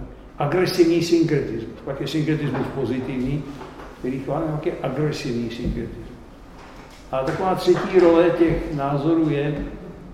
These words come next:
jak je, to je, kde to je, ne Nilsbor, Nilsbor, myslím, ne?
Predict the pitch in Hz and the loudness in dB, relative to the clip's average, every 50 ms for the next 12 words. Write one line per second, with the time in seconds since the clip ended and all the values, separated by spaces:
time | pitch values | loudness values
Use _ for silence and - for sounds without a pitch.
0 | - - - - - - - - - - 113 - - - - 123 120 120 135 139 | -18 -20 -20 -20 -10 -4 0 0 0 0 -2 -6 -12 -12 -12 -12 -12 -10 -10 -8
1 | 131 120 117 - - - - - - - - - - - - - - - 123 127 | -6 -6 -6 -8 -10 -12 -16 -16 -16 -16 -12 -12 -12 -12 -12 -14 -12 -10 -10 -8
2 | 127 123 127 127 135 143 120 117 117 120 135 147 143 135 127 120 120 113 107 107 | -8 -8 -8 -4 -4 -4 -2 -2 -2 -2 -2 -2 0 0 0 0 0 -2 -2 -4
3 | 113 127 156 - - 127 151 185 190 190 208 269 285 277 226 160 - - - 123 | -4 -4 -4 -4 -2 -2 -2 0 0 0 0 0 2 2 2 0 0 -2 -2 -4
4 | 120 120 135 180 190 | -4 -4 -4 -6 -6